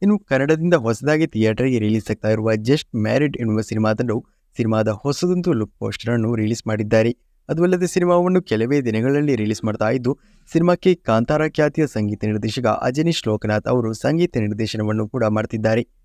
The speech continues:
ಕನ್ನಡದಿಂದ ಹೊಸದಾಗಿ ಬರ್ತಾ ಇರುವ ಪ್ಯಾನ್ ಇಂಡಿಯಾ ಸಿನಿಮಾ ಅನ್ನು ಘೋಷಣೆ ಮಾಡಿರುವ ಚಿತ್ರವಾಗಿದೆ ಸುಬ್ರಹ್ಮಣ್ಯ ಎನ್ನುವ ಸಿನಿಮಾ. ಸಿನಿಮಾವನ್ನು ರವಿಶಂಕರ್ ಅವರು ನಿರ್ದೇಶನ ಮಾಡ್ತಾ ಇದ್ದು, ಈ ಸಿನಿಮಾದಲ್ಲಿ ಅವರ ಪುತ್ರ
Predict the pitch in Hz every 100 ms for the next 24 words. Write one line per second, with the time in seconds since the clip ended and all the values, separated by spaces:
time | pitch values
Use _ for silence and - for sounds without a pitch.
0 | _ _ _ _ 170 180 185 185 170 113
1 | 117 143 160 147 110 120 139 143 151 -
2 | 104 110 151 156 160 - 113 113 131 135
3 | 151 156 - _ _ 117 - 147 147 151
4 | 151 147 - 104 120 117 107 - _ _
5 | - 147 160 165 165 165 165 120 104 104
6 | 107 113 123 _ _ _ - 170 175 180
7 | 180 143 113 123 - 151 160 117 113 110
8 | 110 107 110 113 110 107 110 131 123 135
9 | - _ 151 160 180 175 175 180 - 123
10 | 110 110 147 -